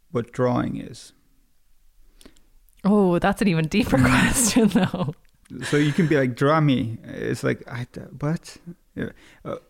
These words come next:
Speaker 1: well, okay. So it's, um, essentially, a l-, it's like a third of a three D printer. It's got two stepper motors that
Speaker 2: Okay.
Speaker 1: drive, uh,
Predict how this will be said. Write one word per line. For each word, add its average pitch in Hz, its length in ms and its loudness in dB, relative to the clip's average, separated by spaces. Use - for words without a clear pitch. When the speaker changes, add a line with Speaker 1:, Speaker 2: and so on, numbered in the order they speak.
Speaker 1:
well, 160 380 -2
okay. 143 240 0
So 180 240 0
it's, - 320 -4
um, 131 480 0
essentially, 143 720 0
a 143 40 -2
l-, 135 220 -4
it's 147 140 -6
like 143 100 -2
a 135 60 -4
third 151 280 2
of 131 100 0
a 120 60 -2
three 127 240 0
D 120 100 -2
printer. - 400 -8
It's - 280 -10
got - 280 -4
two 156 180 0
stepper 127 340 -4
motors - 520 -8
that 131 140 -2
Speaker 2:
Okay. - 40 -18
Speaker 1:
drive, 131 600 -2
uh, - 420 -8